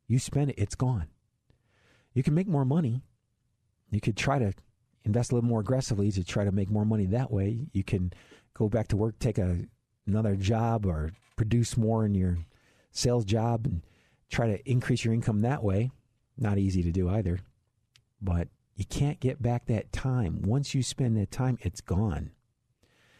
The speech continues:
And, uh, that's something I wish somebody had, uh, told me about when I was younger. I'm not sure I would have listened, you know,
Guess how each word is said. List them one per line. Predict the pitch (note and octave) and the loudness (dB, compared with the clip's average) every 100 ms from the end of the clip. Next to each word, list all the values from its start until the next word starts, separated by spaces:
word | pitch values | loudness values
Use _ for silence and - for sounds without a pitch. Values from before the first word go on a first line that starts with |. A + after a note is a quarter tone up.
| _ _ _ | _ _ _
And, | - F2+ F2 | -6 -4 -2
uh, | D#2+ | -2
that's | A2 A#2+ | -2 -2
something | - G2+ G2+ F#2+ | -2 -2 0 0
I | |
wish | F#2 F#2+ - - | 0 -2 -4 -8
somebody | - A2 F#2+ | -2 0 2
had, | F#2 F2 | 0 0
uh, | E2+ E2+ F#2 - - | -2 -2 -4 -8 -4
told | A2+ G2+ | -2 0
me | G#2+ | 2
about | D3+ F#2+ D#2+ - _ _ | 0 0 -4 -8 _ _
when | - | -2
I | F#2 | 0
was | F2 | 0
younger. | F#2 F#2 | 0 0
I'm | C#3 | 0
not | F#3 | 0
sure | - F#3+ | 0 0
I | |
would | E3 | 0
have | A#2 | 2
listened, | A2 A2+ - F#2+ - - _ - | 0 0 -4 -8 -14 -20 _ -14
you | |
know, | F2 | -12